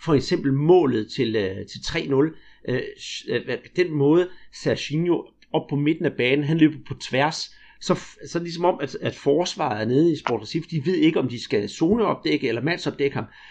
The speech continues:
Så de står sådan lidt som, som sådan nogle, ja, øh, øh, <laughs> kaniner, der ikke rigtig ved, hvor de skal gå hen.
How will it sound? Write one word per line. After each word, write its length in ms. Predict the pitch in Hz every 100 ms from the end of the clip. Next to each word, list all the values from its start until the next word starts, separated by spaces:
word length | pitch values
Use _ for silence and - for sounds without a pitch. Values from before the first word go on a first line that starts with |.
| -
Så 120 | - 160
de 80 |
står 260 | 156 214 156
sådan 260 | - 147 135
lidt 160 | 160
som, 360 | - 147 123 117 - -
som 220 | - 131
sådan 200 | - 165
nogle, 160 | 120 101
ja, 400 | - 139 147 123 110 107
øh, 240 | 117 104
øh, 120 | 95 - - - 110 -
<laughs> 420 | - - - -
kaniner, 360 | 143 165 180 117
der 60 |
ikke 180 | 139 160
rigtig 180 | 165 165
ved, 80 | 170
hvor 140 | 160
de 80 | 147
skal 160 | -
gå 140 | 127 123
hen. 140 | 156